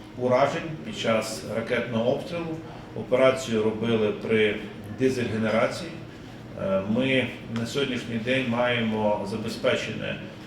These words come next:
е, альтернативне електропостачання для, е, наших, е, міських комунальних Т М О. Працюємо над тим, щоб було і теплозабезпечення для всіх. Е, останні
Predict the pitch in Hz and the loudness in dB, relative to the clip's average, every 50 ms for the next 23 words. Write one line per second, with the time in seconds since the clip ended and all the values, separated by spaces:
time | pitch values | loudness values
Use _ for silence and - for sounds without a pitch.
0 | - - - 104 107 104 104 104 101 107 101 - 120 110 117 123 117 120 131 123 | -14 -12 -6 -2 0 0 2 2 0 0 -2 -2 -4 -2 -2 -2 -2 0 0 0
1 | 110 104 107 104 104 104 104 104 95 104 110 - - 113 113 - 120 110 104 101 | 0 2 0 0 -2 -2 -4 -6 -6 -6 -8 -6 -6 -6 -2 0 0 0 0 0
2 | 101 98 98 98 98 104 107 107 104 104 101 98 98 98 98 98 - 104 104 104 | -2 -2 -2 -4 -2 -2 0 4 4 4 4 4 2 -2 -4 -6 -8 -8 -8 -6
3 | 101 101 101 110 117 120 113 113 - 104 98 - - - - 90 110 107 107 104 | -6 -6 -4 0 0 0 0 0 -2 -6 -6 -8 -8 -10 -8 -6 -6 -4 -4 -4
4 | 104 101 101 110 117 117 - - 139 117 - - 117 113 113 117 113 110 110 107 | -4 -4 -4 -4 -4 -4 -4 -4 -4 -4 -2 -2 -2 0 0 2 2 2 2 0
5 | 104 104 - - 110 107 107 107 110 127 - - - - - - - - - - | -2 -4 -4 -2 -2 0 2 2 2 2 0 -2 -4 -6 -10 -12 -14 -14 -14 -12
6 | - 117 120 117 - - 147 143 139 127 120 120 117 113 113 107 - - 131 127 | -6 -4 -4 -2 -2 0 0 2 2 2 2 4 4 4 2 2 0 0 2 2
7 | 120 113 104 98 - - - 113 107 98 95 107 104 104 104 101 - - - - | 2 2 0 -2 -2 -4 0 0 0 2 4 4 4 4 4 2 -2 -6 -10 -12
8 | - - - - - - 107 117 131 123 123 120 123 - 151 - - 147 147 143 | -12 -14 -14 -14 -12 -6 -2 0 2 2 2 0 0 -2 -4 0 6 6 6 6
9 | 147 156 151 143 131 147 143 151 135 - - 147 143 139 131 - - 147 147 143 | 6 4 2 2 4 2 2 2 0 -2 2 4 4 4 4 2 -2 -4 -2 -2
10 | 139 131 123 117 120 131 127 127 123 123 - - - - 151 151 151 151 - - | -2 -2 -2 2 4 4 6 6 4 2 0 -2 -2 0 2 2 2 0 0 -4
11 | - - - - - - - - - - - - 117 113 113 110 107 110 110 - | -6 -8 -10 -12 -12 -12 -14 -14 -14 -14 -12 -6 -2 0 2 2 2 2 0 0
12 | - - 120 - - - 165 170 170 165 160 151 | -2 -2 -4 -2 0 2 2 4 4 2 0 -2